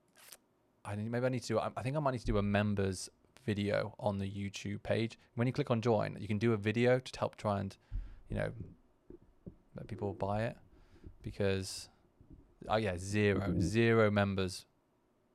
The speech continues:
People, no one, no one bought it afterward. It's, I, I thought, to be honest, I thought there would be a few after, like, you know, a thousand views, but, uh, it's fine. It's fine.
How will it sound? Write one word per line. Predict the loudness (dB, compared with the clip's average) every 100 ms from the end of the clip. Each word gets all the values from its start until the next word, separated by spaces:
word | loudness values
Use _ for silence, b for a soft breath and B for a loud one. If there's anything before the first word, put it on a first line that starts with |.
| _ _ _ _
People, | -4 0
no | 2
one, | 2
no | 2
one | 2
bought | 4 4
it |
afterward. | 4 -2 -8 -14 b b b
It's, | -4
I, | 2
I | 6 6
thought, | 8 10 10 8
to | 2
be |
honest, | 4 6
I | 8
thought | 8
there | 8
would | 8
be | 4
a |
few | 2 4 4 4 0 _ _ _ _ _ 0
after, | 2 6
like, | 4
you | 6
know, | 4
a |
thousand | 6 6 6 4
views, | 0 2 4 2 -4 _ B B B 8
but, | 12 12 8 _ _ _ _ _ _
uh, | 4 6 6 8 6
it's | 2 -6
fine. | 2 4 4 -2 _ _ _ _ _
It's | -20
fine. | -2 0 2